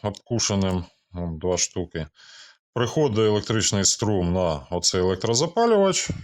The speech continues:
він спалахує, і форс пламені по цьому каналу піднирює от сюди під, ну, вон воно, пророблений канал, по якому полум'я заскакує в детонатор,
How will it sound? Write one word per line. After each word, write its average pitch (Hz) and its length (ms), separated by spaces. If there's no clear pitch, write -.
він 98 380
спалахує, 180 760
і 117 40
форс 131 340
пламені 165 540
по 101 220
цьому 101 340
каналу 185 600
піднирює 123 680
от 95 80
сюди 107 400
під, - 420
ну, 147 220
вон 147 140
воно, 65 200
пророблений 80 520
канал, 131 440
по 90 100
якому 90 420
полум'я 104 480
заскакує 82 840
в 76 160
детонатор, 78 640